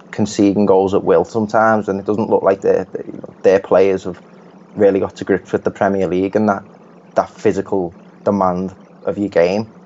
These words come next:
that it doesn't seem to be there. But it looks like it's, it, it's, you know, slowly but surely developed within this Everton side, and I think I'll, I'll end what, what I'm saying with,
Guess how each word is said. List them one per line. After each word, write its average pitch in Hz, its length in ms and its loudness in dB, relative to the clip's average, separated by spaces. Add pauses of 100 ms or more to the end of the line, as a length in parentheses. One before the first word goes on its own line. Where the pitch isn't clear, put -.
that 92 360 2
it - 200 -14
doesn't 98 260 -4
seem 92 220 -2
to 92 100 -10
be 95 100 0
there. 90 220 4
But 101 200 0 (840)
it 123 120 -6
looks 131 280 -2
like 131 180 0
it's, - 320 -8
it, 113 220 -6
it's, - 220 -8 (360)
you 110 60 -6
know, 95 140 0
slowly 101 540 0
but 98 180 -12
surely 98 380 0
developed 92 600 0
within 98 260 -2
this 92 120 -6
Everton 92 340 0
side, 107 380 2
and 95 140 -8 (1300)
I - 120 -16
think 98 300 -6
I'll, - 520 -2
I'll 92 200 2
end 95 160 0
what, 95 160 0
what 98 140 0
I'm 90 140 -4
saying 95 380 -4
with, 98 200 0